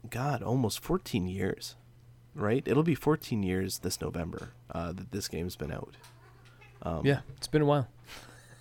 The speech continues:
Speaker 2: <laughs>
Speaker 1: And I even, like, I, I even engaged with this last expansion, and my brother didn't,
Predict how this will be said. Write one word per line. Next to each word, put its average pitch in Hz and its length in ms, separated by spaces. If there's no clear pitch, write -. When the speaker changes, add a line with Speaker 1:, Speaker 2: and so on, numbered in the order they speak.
Speaker 2:
<laughs> 196 80
Speaker 1:
And 107 800
I 120 140
even, 131 480
like, 104 180
I, 110 200
I 110 160
even 123 260
engaged 107 420
with 107 100
this 104 200
last 95 220
expansion, 98 500
and 98 100
my 90 100
brother 95 360
didn't, 92 440